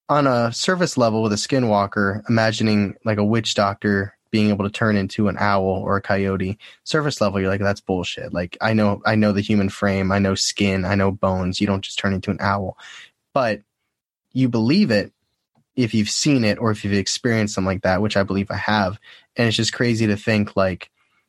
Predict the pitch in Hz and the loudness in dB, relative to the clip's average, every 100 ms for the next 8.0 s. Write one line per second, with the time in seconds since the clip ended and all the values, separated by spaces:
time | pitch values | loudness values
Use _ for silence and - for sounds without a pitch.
0 | _ 113 107 101 101 127 113 110 104 101 | _ 2 4 2 2 2 2 2 2 2
1 | 92 _ _ _ _ _ 110 104 95 110 | 0 _ _ _ _ _ -2 -2 0 -2
2 | 104 101 92 92 87 104 104 104 107 104 | 2 2 2 0 0 0 0 0 -2 0
3 | 98 87 - 82 85 104 104 98 95 98 | -2 -2 -4 -4 -2 0 0 0 0 0
4 | 90 82 104 98 95 92 - 87 95 101 | 0 2 2 2 2 0 -2 -2 -2 -4
5 | 104 98 104 95 90 92 101 92 - 95 | -2 -2 0 0 0 2 2 0 0 -2
6 | 78 101 104 98 90 87 82 107 - - | 0 -2 0 0 0 0 0 -4 -14 -18
7 | - 143 170 135 120 135 107 92 90 | -2 -2 0 0 2 2 2 0 -2